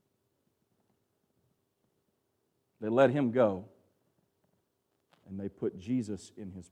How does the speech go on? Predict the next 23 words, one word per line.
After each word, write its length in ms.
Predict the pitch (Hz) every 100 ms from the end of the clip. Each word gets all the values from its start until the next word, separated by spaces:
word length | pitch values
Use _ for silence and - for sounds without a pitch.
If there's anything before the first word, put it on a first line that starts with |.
| -
place. 180 | 101 82 - - _ _ _ _ _ _ _ _ -
Isn't 100 | 127
that 120 | 143
what 100 | 139
happened? 320 | 160 185 220 - _ _ - _ _ _ _ _ - - _ _ _ _ _ -
So 140 | 143
Jesus 440 | 117 196 190 147
is 80 | 113
hanging 220 | 147 165
on 80 | 151
that 120 | 147
tree, 280 | - 156 131
he's 120 | 117
hanging 180 | 147 156
on 80 | 143
that 120 | 123
cross, 360 | - 123 107 -
and 80 | 110
you 40 |
know 60 | 123
what 100 | 131
he's 120 | 117
saying? 280 | 139 139